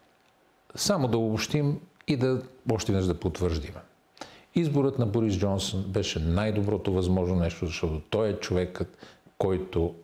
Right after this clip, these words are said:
иска да изведе страната от Европейския съюз. Друг човек нямаше да го произведе или щеше да продължи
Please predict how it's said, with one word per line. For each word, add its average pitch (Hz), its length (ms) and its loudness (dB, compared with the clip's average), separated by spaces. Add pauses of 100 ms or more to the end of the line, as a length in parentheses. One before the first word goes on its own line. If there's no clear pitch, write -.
иска - 360 -2
да 82 140 0
изведе 82 380 0
страната 82 480 -2
от 80 120 -8
Европейския 87 540 -2
съюз. - 380 -6 (1300)
Друг 110 360 2
човек 78 440 -4
нямаше 92 400 0
да 87 80 0
го - 80 -6
произведе 143 680 0 (180)
или 139 160 0
щеше - 320 0
да 101 120 0
продължи 104 520 2